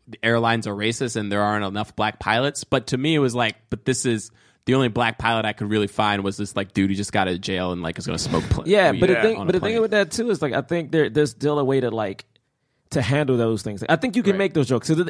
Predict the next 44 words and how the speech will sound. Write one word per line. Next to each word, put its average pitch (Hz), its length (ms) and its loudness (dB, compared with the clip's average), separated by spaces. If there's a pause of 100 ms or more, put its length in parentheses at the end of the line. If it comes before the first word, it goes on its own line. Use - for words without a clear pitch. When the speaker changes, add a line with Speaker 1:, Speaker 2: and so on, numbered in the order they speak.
Speaker 2:
again, 190 320 4
I 160 60 4
don't 196 80 6
want 180 100 0
people 151 180 4
to 135 60 4
think, 131 180 -2
like, 117 180 -2 (100)
"Oh, 143 340 6
we're 113 160 2
saying 120 180 -4
you 113 80 -4
can't 107 180 -4
make 110 140 -4
a 101 60 -4
movie 104 460 0 (520)
with 127 180 4
black 117 220 2
people, 113 220 2
like, 101 200 -2
having 113 300 -2
gold 113 220 0
chains 110 460 0
and 95 100 -6
doing 104 160 2
stuff 98 120 -4
like 95 80 -2
that." 90 100 -4
'Cause 117 80 -4
I 123 60 0
think 131 160 0
Speaker 3:
Right. 131 60 4
Speaker 2:
there's 175 120 6
a 147 60 6
way 165 320 2
to 139 180 -2
do 180 260 2
that. 151 180 4
I 131 40 2
just 147 100 0
think 139 160 -6
you 151 80 -2
need 151 340 4
a 123 120 2